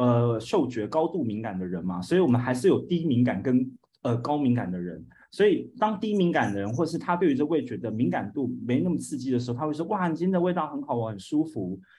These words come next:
但其实我发现有一些族群属于高度敏感，因为味道其实也是蛮主观的。所以今天我一-，呃，即使是使用我觉得很放松的精油，别人还是会觉得可能是很刺鼻。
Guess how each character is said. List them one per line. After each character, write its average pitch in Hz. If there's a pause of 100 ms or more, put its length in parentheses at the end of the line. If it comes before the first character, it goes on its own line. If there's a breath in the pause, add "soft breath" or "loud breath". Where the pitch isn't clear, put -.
(160 soft breath)
但 214
其 185
实 175
我 117
发 156
现 180
有 113
一 170
些 160
族 120
群 120
属 -
于 101
高 127
度 127
敏 98
感， 101
因 170
为 175
味 175
道 165
其 -
实 113
也 95
是 123
蛮 98
主 95
观 92
的。 95 (280 soft breath)
所 175
以 -
今 202
天 208
我 120
一-， 156
呃， 123
即 123
使 143
是 156
使 -
用 123
我 104
觉 117
得 120
很 120
放 127
松 123
的 107
精 110
油， 98
别 120
人 127
还 120
是 139
会 127
觉 113
得 101
可 101
能 90
是 90
很 120
刺 -
鼻。 90